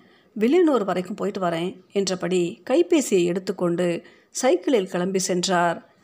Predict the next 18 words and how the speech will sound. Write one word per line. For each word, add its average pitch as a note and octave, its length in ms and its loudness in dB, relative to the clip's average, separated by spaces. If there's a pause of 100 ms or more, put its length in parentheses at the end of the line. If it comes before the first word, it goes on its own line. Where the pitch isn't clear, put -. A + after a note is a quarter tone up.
(220)
அவர் F3+ 360 -4
தெருவை C4+ 360 -2
கடக்கும் F3+ 400 -6
வரை F3+ 420 -2
பொறுமையாக C4+ 560 -2
காத்திருந்தாள். F3+ 800 -2 (440)
பிறகு F#3+ 300 -2
அவசரமாக, F3+ 880 -6 (840)
"உலகத்துல A3 380 -6
அவர் F#3 320 -4
கண்ணுல A3+ 240 0
இருந்து A#3+ 240 -4
எதுவுமே G#3+ 400 -2
தப்பிக்க A3+ 360 -4
முடியாதுடா, G3 480 -2 (360)
கழுகு A#3+ 440 0
கண்ணு G3 140 0
அவருக்கு, F#3+ 600 -2